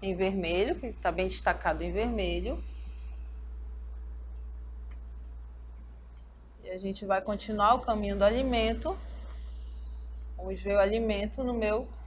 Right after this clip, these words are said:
intestino grosso, ok? O alimento passa pelo intestino grosso, continua ali a sua digestão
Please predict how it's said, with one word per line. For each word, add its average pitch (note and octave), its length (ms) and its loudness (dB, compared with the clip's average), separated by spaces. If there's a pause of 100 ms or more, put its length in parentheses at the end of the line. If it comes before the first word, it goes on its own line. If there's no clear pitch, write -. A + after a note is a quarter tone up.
(160)
intestino A#3 600 2
grosso, - 480 0 (400)
ok? A#3 400 4 (500)
O F#3 60 0
alimento F#3+ 420 2
passa G#3 340 6
pelo G#3+ 200 2
intestino G#3 480 0
grosso, G#3+ 680 2 (1500)
continua A3+ 440 4
ali B3 120 8
a A3+ 80 12
sua A#3 200 4
digestão A3+ 840 2